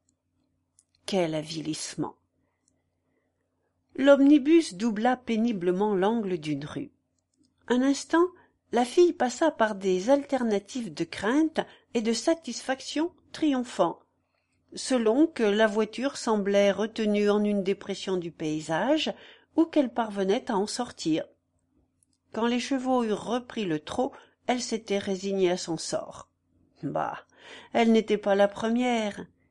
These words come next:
Il y avait bien d'autres filles de maison. Et puis, la placeuse lui avait fait un grand éloge de l'établissement Donnard.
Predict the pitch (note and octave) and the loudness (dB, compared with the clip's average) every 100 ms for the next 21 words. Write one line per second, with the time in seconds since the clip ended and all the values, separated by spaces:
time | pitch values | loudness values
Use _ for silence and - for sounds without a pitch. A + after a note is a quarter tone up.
0 | - C#4 C4 A#3+ A#3 G#3+ A3 D4+ B3+ A#3+ | -6 -2 2 2 2 -2 4 4 4 0
1 | - B3 - D4+ D4 A3+ A#3 A3 G3+ G3+ | -4 -4 2 4 4 2 -2 0 -2 2
2 | G3+ F#3+ _ _ _ _ _ _ _ - | 0 0 _ _ _ _ _ _ _ -12
3 | D3+ - B3 D4+ - - - _ - F#3+ | -12 -4 2 2 0 -20 -20 _ -2 0
4 | F#3+ C4+ D4 - F3+ D#3 F3+ G3 F#3+ A3+ | 2 4 4 4 -2 -2 -2 -4 -2 -4
5 | - D#4 A3 F3 D3+ F#3+ D#4 D4+ B3 A3 | 0 2 2 0 -2 2 4 4 0 0
6 | C#4 D4+ F#3 F3+ G3 G#3 G3+ A#3 - C#4+ | 0 0 -2 -2 -2 -2 -2 -4 0 2
7 | D4 A3 A3 F#3+ A#2 - - | 2 2 2 2 0 -4 -10